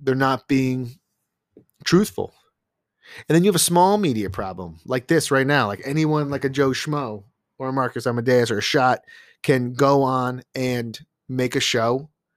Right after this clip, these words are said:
Do, am I being fact checked? Am I not being fact checked? What is the truth? That's small media.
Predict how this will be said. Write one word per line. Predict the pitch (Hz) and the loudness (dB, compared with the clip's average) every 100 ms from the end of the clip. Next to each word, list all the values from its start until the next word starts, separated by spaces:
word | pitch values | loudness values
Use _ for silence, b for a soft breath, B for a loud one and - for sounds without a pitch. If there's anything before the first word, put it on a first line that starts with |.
| _ _ _ _ - | _ _ _ _ -2
Do, | 127 | -2
am | 117 | -2
I | 110 | -2
being | 113 107 | -2 -2
fact | - 117 117 | -4 -4 -2
checked? | 139 127 | -2 -2
Am | 120 | -2
I | 107 | -2
not | 107 113 - | -2 -4 -2
being | 127 123 | -2 -2
fact | 117 131 120 - | -2 -2 -2 0
checked? | 135 123 - - _ _ _ _ _ _ _ _ _ _ _ _ _ | 0 0 -8 -20 _ _ _ _ _ _ _ _ _ _ _ _ _
What | 117 135 | -2 0
is | 120 | 0
the | - | -4
truth? | 113 127 135 - - _ _ _ _ _ _ _ _ _ _ _ _ _ _ _ _ _ - | 0 2 2 -2 -16 _ _ _ _ _ _ _ _ _ _ _ _ _ _ _ _ _ -6
That's | 123 - | -4 -4
small | - 123 123 | -2 0 2
media. | 123 120 123 123 | 0 0 0 -2